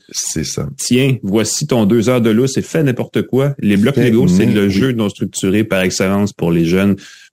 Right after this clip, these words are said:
Speaker 2: On parle tout le temps des garçons et des filles, là, la différence entre ceux qui vont en sciences, maths, techniques et ceux qui vont en arts et en je sais pas quoi après ça.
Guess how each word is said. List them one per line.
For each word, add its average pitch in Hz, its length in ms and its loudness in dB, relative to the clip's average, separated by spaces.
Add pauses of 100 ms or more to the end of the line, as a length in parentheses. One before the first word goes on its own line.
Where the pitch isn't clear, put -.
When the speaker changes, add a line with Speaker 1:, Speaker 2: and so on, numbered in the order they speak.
(120)
Speaker 2:
On 85 100 -2
parle 92 140 0
tout - 20 0
le 85 60 -2
temps 113 80 2
des 107 80 2
garçons 95 300 2
et 110 40 4
des 95 160 2
filles, 110 180 0
là, 101 400 2
la 87 140 2
différence 98 420 -2
entre 90 180 0
ceux 104 80 -2
qui 95 140 -4
vont 92 160 2
en 85 300 0
sciences, 95 400 -2
maths, 104 320 -2
techniques 101 420 0
et 90 80 0
ceux 98 160 -4
qui - 140 -8
vont 90 180 2
en 87 240 2
arts 98 220 2
et 90 80 0
en 80 80 0
je - 60 -12
sais - 40 -10
pas 92 100 -2
quoi 101 120 0
après 95 200 -2
ça. 135 200 -2